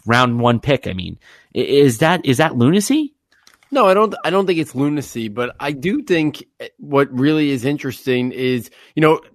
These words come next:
Speaker 2: his biggest areas, he's gotta protect the ball a little bit. N F L coaches are gonna lose their minds. He has had some ball security issues.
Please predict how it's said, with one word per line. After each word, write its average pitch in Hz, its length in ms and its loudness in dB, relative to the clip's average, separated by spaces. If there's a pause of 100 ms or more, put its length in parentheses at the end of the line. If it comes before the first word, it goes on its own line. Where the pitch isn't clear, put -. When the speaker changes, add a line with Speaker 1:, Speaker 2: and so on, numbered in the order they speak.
Speaker 2:
his 151 260 0
biggest 147 260 2
areas, 127 240 0
he's 131 140 -4
gotta 120 260 0
protect 117 300 -6
the 107 80 -12
ball 113 240 0
a 101 60 -8
little 95 160 -8
bit. 95 300 -10
N 110 120 -8
F 101 100 -8
L 101 120 -6
coaches 107 420 -4
are 101 100 -6
gonna 101 160 -6
lose 101 240 -6
their 95 140 -6
minds. 98 420 -2
He 110 200 -2
has 101 320 -4
had 110 180 -4
some 98 120 -6
ball 110 180 0
security 101 500 -4
issues. 95 380 -6